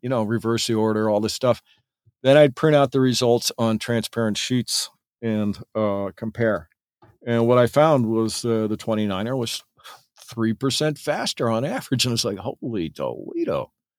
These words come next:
this is something," you know? And, uh, Aaron Mock, who is the head of bikes, uh,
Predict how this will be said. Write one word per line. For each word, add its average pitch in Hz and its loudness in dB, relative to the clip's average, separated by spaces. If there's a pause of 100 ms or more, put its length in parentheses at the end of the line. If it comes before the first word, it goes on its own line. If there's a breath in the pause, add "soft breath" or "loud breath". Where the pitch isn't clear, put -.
(800)
this 156 -2
is 135 0
something," 127 0
you 110 0
know? 107 -2
And, 110 -2
uh, 107 -4 (380)
Aaron 151 2
Mock, 110 0 (120)
who 113 -6
is 113 -4
the 110 0
head 123 2
of 101 -2
bikes, 110 2 (220)
uh, 101 -4